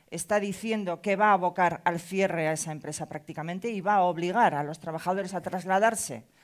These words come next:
o a ir al desempleo o a las jubilaciones anticipadas o a trasladarse a otra comunidad autónoma de España. Tenemos también el caso de Arcelor en Sestao. Tenemos tubos reunidos en Amurrio. Tenemos tantas y tantas empresas, no solo esas grandes empresas tractoras de país,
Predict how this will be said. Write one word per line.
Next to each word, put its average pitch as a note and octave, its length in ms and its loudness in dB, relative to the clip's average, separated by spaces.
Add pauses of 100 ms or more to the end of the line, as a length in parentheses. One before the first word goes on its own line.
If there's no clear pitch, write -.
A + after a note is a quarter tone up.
(200)
o F#3+ 180 0
a G#3+ 60 8
ir C#4+ 140 4
al A#3+ 120 4
desempleo F3 760 -4
o E3 100 -2
a D#3 60 2
las D#3 160 -4
jubilaciones E3+ 500 -6
anticipadas F#3+ 640 -2
o F3 80 -4
a F3+ 60 -2
trasladarse F3 560 0
a F#3 60 0
otra G#3 200 -6
comunidad D#3+ 500 -6
autónoma D3+ 480 -8
de C3 60 -8
España. C3 500 -10 (640)
Tenemos G#3 340 -2
también G#3+ 300 0
el G3 100 0
caso A#3 280 -2
de G3+ 60 4
Arcelor F#3+ 360 0
en G#3+ 80 -4
Sestao. F3+ 480 -2 (240)
Tenemos A#3+ 400 -2
tubos C4 260 0
reunidos G3 760 -2
en F3 100 -8
Amurrio. D3+ 540 -6 (260)
Tenemos A#3+ 340 -4
tantas C#4+ 300 -2
y B3 80 -6
tantas A3 300 0
empresas, F3+ 460 -4
no C4 140 -4
solo A3+ 280 -2
esas D#3+ 400 -6
grandes G#3 420 2
empresas F3+ 400 -6
tractoras E3 480 -6
de D#3+ 80 -8
país, F#3 340 -6